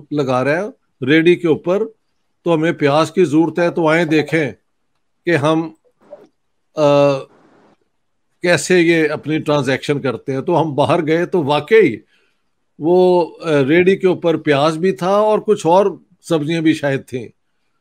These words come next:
तो उन्होंने जो लेना था ले लिया और वो स्कैन करके उन्होंने पे किया। तो ये तो सारे हिंद-, अपनी दुनिया में भी नहीं हुआ कि इतना efficient system हो गया।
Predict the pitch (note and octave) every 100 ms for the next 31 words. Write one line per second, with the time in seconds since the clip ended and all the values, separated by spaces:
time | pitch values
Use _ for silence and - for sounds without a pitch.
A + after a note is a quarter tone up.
0 | _ _ _ - F#3 F#3+ G3+ G#3 F3 F#3+
1 | D3+ D3+ F3+ F#3 F3 D3 D3+ E3 F#3+ F#3+
2 | F3 F3+ - D#3+ D#3 F#3+ F3 D#3 E3 D#3
3 | D3+ D3 C#3 A#2+ - A2 - _ _ _
4 | _ _ _ _ _ G3 F#3+ F#3+ A3 A3+
5 | - E3+ G3 G#3 G3+ E3 C#3 C#3+ - E3
6 | D3 F#3 D3 C#3 F3 A3+ A#3+ G#3+ G#3 F#3+
7 | D3+ C3+ D3 D3 E3+ D#3+ F3+ G3+ G#3 -
8 | D#3 F3 F3 F#3 F3+ E3 D3+ D#3+ D3 A#2+
9 | A2 A2+